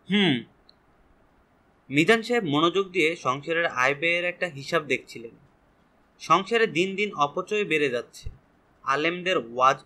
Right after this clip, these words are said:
নসিহত শুনে এবং তাবলিগে যাওয়ার কল্যাণে তিনি জেনেছেন অপচয় করা অন্যায়। মিতব্যয়িতা ভালো গুণ। সংসার খরচ যাতে মিতব্যয়িতার মধ্যে হয়,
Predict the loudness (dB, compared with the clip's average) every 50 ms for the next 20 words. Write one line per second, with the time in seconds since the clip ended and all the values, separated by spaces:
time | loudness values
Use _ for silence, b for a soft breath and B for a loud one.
0 | _ _ -8 -8 -8 -8 -6 -6 -6 -6 -8 -8 -8 -6 -6 -6 -8 -10 _ _
1 | _ _ _ _ -14 -12 -12 -12 -12 -4 2 4 4 4 4 0 -6 -4 -4 -4
2 | 0 2 2 4 4 4 2 2 -2 -4 -2 -2 -2 -4 -4 -6 -8 -10 -12 -12
3 | -8 -8 -6 -4 -4 -4 -4 -4 -4 -4 -8 -8 -8 -12 -10 -8 -8 -6 -2 -4
4 | -4 -4 -4 -8 -8 -8 -6 -6 -4 -4 -4 -6 -6 -2 0 0 0 2 0 -4
5 | -6 -6 -10 _ _ _ _ _ _ _ _ _ _ _ _ _ _ -8 -4 -4
6 | -4 0 0 2 4 4 2 4 2 0 0 2 0 0 2 4 2 2 2 -6
7 | -10 -12 -18 -20 _ _ _ _ -16 -16 -16 -16 -20 _ _ _ _ _ -6 -6
8 | -6 -6 -4 -4 -4 -4 -4 -4 -2 -2 -2 -2 -2 -2 -4 -2 -2 -4 -4 -4
9 | -6 -4 -4 -6 -2 0 0 0 0 0 -2 -2 0 0 -2 -2 0 0 0 0
10 | 4 4 4 2 2